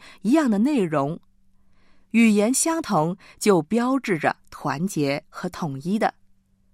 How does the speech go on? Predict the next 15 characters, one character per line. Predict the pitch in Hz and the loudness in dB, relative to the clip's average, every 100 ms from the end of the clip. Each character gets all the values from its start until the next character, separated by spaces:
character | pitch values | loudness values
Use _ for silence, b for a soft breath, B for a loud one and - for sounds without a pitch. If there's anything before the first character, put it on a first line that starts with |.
| _ _ _ _ _ _ | _ _ _ _ _ _
十 | - 202 | -2 0
一 | 214 | 2
章 | 214 214 | 0 0
二 | 254 240 | -2 -6
节， | 175 151 139 - _ _ _ _ _ _ _ _ - | -4 -4 -6 -8 _ _ _ _ _ _ _ _ 0
他 | |
们 | 220 226 | 4 6
往 | 226 170 180 | 4 4 2
东 | 254 262 | 2 2
边 | 254 240 233 226 | 2 0 0 -2
迁 | - 320 302 | -4 -2 0
移 | 175 | 0
的 | 151 | -2
时 | - | -4
候， | 151 156 139 | -2 0 0